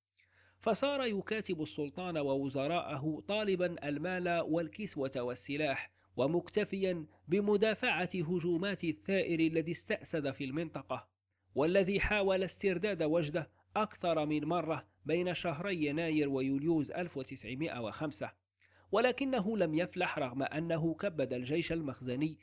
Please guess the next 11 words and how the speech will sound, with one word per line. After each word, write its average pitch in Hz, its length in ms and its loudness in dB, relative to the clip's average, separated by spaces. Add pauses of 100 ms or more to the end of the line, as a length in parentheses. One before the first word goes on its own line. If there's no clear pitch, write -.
(120)
خسائر 175 640 -2
في - 120 -10
البشر 131 440 -4
والعتاد 117 640 -2 (320)
لينسحب 139 680 -2
إلى 180 340 2
قصبة 160 400 -4
سلوان 139 680 -2 (220)
ويتخذ 156 800 0
منها 147 380 -2
عاصمة 160 540 -4